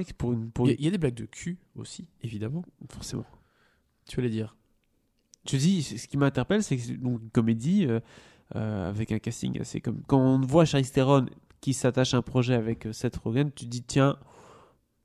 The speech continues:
Speaker 1: s'ils y vont à deux, c'est qu'il y a, c'est qu'il y a du, c'est qu'il y a matière. Et puis quand tu vois Jonathan Levin, qui est quelqu'un qui a fait quand même de la qualité, euh, on s'attend à quelque chose de bon aussi.
Speaker 2: Ouais.
Speaker 1: Et puis t'as un film, une comédie qui fait plus de deux heures, ça, ça veut dire en général qu'ils sont très confiants, hein, parce qu'en général les comédies c'est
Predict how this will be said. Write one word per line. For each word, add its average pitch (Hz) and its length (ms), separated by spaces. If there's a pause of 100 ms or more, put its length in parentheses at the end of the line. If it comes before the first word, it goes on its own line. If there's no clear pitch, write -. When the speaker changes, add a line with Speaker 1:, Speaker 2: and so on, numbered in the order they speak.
(280)
Speaker 1:
s'ils 143 280
y 151 80
vont 160 120
à 139 80
deux, 156 220
c'est 139 160
qu'il 123 180
y 120 40
a, - 20
c'est - 180
qu'il 127 140
y - 20
a 120 40
du, 120 120
c'est - 180
qu'il 127 120
y - 0
a 123 40
matière. 160 460
Et 131 60
puis 127 140
quand 123 120
tu 123 140
vois 127 180
Jonathan 123 260
Levin, 123 280
qui 127 160
est 113 60
quelqu'un 127 260
qui 123 120
a 113 40
fait 120 140
quand 120 100
même 123 240
de 123 140
la 120 80
qualité, 120 480 (640)
euh, 107 800 (760)
on 127 100
s'attend 123 280
à 127 80
quelque 117 140
chose 135 160
de 123 80
bon 139 300
aussi. 180 460 (320)
Speaker 2:
Ouais. 139 140 (440)
Speaker 1:
Et - 40
puis 156 120
t'as 135 80
un 123 60
film, 190 180
une 123 80
comédie 190 320
qui - 100
fait 123 100
plus 156 340
de 180 40
deux 139 260
heures, 208 220
ça, 190 100
ça 160 160
veut 143 100
dire 175 120
en 151 60
général 165 200
qu'ils - 60
sont 139 80
très - 160
confiants, 143 400
hein, 113 60
parce 120 160
qu'en 127 140
général 131 200
les 156 80
comédies 135 360
c'est 127 200